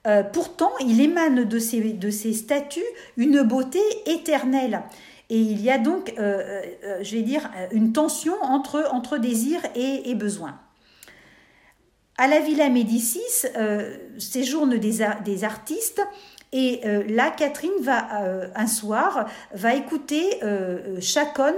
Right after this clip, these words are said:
euh, euh, de Bach. Et, euh, cette musique, elle va la reconnaître et ça va éveiller de nouveau des émotions chez elle. Elle va se rappeler qu'elle avait écouté cette musique, euh,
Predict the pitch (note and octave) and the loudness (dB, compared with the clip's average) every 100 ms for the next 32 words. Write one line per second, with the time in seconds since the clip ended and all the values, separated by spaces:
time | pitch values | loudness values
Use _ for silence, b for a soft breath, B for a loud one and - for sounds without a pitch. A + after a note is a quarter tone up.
0 | F4+ A3 G3+ G3+ F#3+ G3 F3+ F3+ F3 A3+ | -2 -6 -4 -6 -6 -6 -6 -8 -2 0
1 | F#3+ C4 - C#4+ C#4+ B B B - C#4 | 0 -2 -4 -8 -8 B B B -2 2
2 | D4 - A3+ G#3 G3+ F#3+ F#3+ G3 G3+ - | 2 -2 -2 0 2 0 -4 -8 -10 -16
3 | _ _ - - C#4 C#4 C4 C#4+ B3 A3+ | _ _ -14 -2 -2 2 2 4 4 2
4 | E4+ - - A3+ A3+ C4 C4+ A#3+ D4+ F4+ | -2 -2 -4 0 2 4 2 2 0 2
5 | D4 B3 E4+ - D#4 B B A#3+ C4+ C4+ | 2 2 0 -4 -8 B B -2 -2 -2
6 | - _ - - A#3 C#4+ D4+ C4 B3 C4+ | -10 _ -4 0 2 2 0 0 0 2
7 | B3 D4 B3+ B3 A#3+ C4 D4+ A3 B3 C#4 | 2 2 2 2 2 0 -2 -2 0 2
8 | C#4 C4 A#3+ D4 C#4+ C4+ A3+ F#3+ A#3 B | 4 2 2 -2 -2 -2 -2 -2 -4 B
9 | B G#3 G#3 A3+ - - C4+ B3 C#4 D4 | B -4 0 0 -2 -2 -4 -2 -4 -2
10 | A3+ G3+ A3+ A3+ A#3+ C4+ - A#3+ A#3+ A#3 | -2 0 -2 -4 -4 -4 -2 -2 2 2
11 | G#3+ B3+ D4 B B B G#3 G3 G3 | 2 -2 -6 B B B 0 2 2